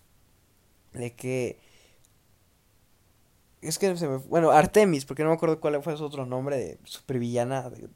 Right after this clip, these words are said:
un capítulo. Contra Hourman, está genial esa escena.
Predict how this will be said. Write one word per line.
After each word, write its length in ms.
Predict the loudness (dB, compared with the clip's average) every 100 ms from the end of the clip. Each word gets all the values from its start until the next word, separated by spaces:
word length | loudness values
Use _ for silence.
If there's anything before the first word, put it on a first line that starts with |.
| _
un 120 | -12
capítulo. 680 | -8 -8 -8 -10 -8 -8 -10 _ -20 -20 -20 _
Contra 480 | -6 0 2 4 8
Hourman, 560 | 8 8 4 2 0 -4 -16
está 220 | -16 -12
genial 480 | -8 -6 -4 -4 -6
esa 140 | -10
escena. 400 | -14 -12 -12 -14